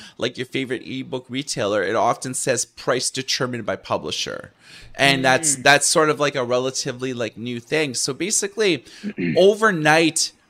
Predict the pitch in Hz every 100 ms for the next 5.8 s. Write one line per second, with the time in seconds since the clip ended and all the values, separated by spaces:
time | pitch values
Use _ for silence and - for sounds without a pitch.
0 | _ _ _ _ _ _ _ _ - -
1 | 151 175 185 - 180 160 147 135 151 151
2 | 147 143 - - - 143 139 127 104 -
3 | 107 104 151 196 196 - _ _ _ _
4 | 139 - 151 160 170 170 190 196 202 -
5 | 127 127 - - 156 80 -